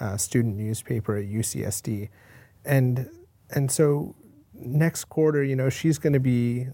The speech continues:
attending classes, but she's not gonna be attending classes on campus. Those have all been shut down.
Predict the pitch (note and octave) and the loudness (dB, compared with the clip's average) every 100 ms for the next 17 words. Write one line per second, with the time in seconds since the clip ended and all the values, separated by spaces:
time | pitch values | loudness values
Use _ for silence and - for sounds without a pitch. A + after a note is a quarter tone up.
0 | _ - - - - C3 B2 - A2+ A#2 | _ -20 -8 -6 0 2 2 2 2 4
1 | A#2+ - A2+ - A#2 - A#2+ C3+ C3 C3 | 2 0 -2 -2 -4 -2 0 2 2 2
2 | A2+ A2+ A2+ A2 G#2 G2+ A2+ G2 - F#2+ | 0 0 -2 0 -2 -2 -4 -2 -2 -4
3 | - G2+ - - G#2 A2+ - G#2+ - G#2 | -4 -8 -8 -10 -10 -10 -8 -6 -4 -4
4 | G#2 D2+ - A2 G2+ - F#2+ F2 | -4 -4 -8 -6 -6 -6 -6 -8